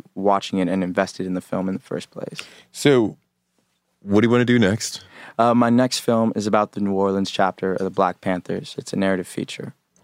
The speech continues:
Speaker 2: Ooh.
Speaker 1: I'm s-, so excited.
Speaker 2: Ooh, that's interesting, 'cause we usually think, we always think about the Black Panthers as a West Coast phenomenon.
Speaker 1: No, I know.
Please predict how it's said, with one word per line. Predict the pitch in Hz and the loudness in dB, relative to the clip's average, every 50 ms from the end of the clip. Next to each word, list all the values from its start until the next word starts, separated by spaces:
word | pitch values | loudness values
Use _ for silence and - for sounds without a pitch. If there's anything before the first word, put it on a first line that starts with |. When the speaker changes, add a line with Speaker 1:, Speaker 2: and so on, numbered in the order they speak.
| - - - | -14 -6 -2
Speaker 2:
Ooh. | 78 80 82 85 85 85 85 82 80 78 78 78 73 73 69 69 69 67 62 50 - - | 2 4 4 4 6 4 4 4 4 4 4 2 2 2 0 -2 -4 -6 -8 -10 -8 -8
Speaker 1:
I'm | - - 101 | -6 -6 -6
s-, | - - - - - - | -8 -8 -10 -12 -14 -14
so | - - - - - - - 127 113 104 | -12 -10 -10 -10 -10 -2 2 2 2 2
excited. | 98 - - - 90 87 85 - - - - | 0 -2 -4 -6 -6 -6 -6 -8 -10 -8 -4
Speaker 2:
Ooh, | 82 80 80 80 80 80 80 80 78 76 76 71 69 67 67 71 | 0 2 2 4 4 4 4 4 4 4 4 4 2 2 2 2
that's | 80 92 95 - | 2 0 2 2
interesting, | 87 78 71 - - 76 62 55 - | 0 -2 -2 -2 -2 -2 -2 -2 -4
'cause | - - 78 73 | -4 -4 0 2
we | 80 78 | 4 4
usually | 80 82 78 73 80 71 | 4 4 4 2 0 -2
think, | - - 71 76 76 69 - 78 | 0 0 0 0 0 0 0 2
we | 76 78 | 2 4
always | 87 92 92 - | 4 4 2 0
think | - 73 | -2 -2
about | 69 76 71 | 0 0 -2
the | 65 65 | 0 0
Black | 73 73 71 69 - | 0 0 0 0 0
Panthers | - 73 69 - 69 67 | -2 0 0 0 -2 0
as | 76 71 69 | 0 0 0
a | 71 | 2
West | 71 80 82 82 - - | 2 2 2 0 -2 -2
Coast | - - - - - | -2 -2 -2 -2 -4
phenomenon. | - 73 69 71 71 - 139 | -4 -4 -2 0 2 4 4
Speaker 1:
No, | 139 131 | 4 4
I | 127 123 127 | 2 2 2
know. | 131 131 135 135 127 113 101 | 2 2 2 2 2 0 -2